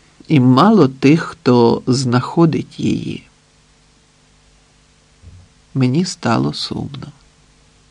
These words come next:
Записи промовисто вказували на сум'яття, яке панувало в моїй голові. Все це повинно залишитися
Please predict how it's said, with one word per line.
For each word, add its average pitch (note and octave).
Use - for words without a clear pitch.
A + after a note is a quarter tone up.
Записи F#3+
промовисто D#3+
вказували C#3+
на C3
сум'яття, C#3+
яке A2+
панувало B2
в A2
моїй A2+
голові. B2
Все C3
це C#3
повинно D3
залишитися B2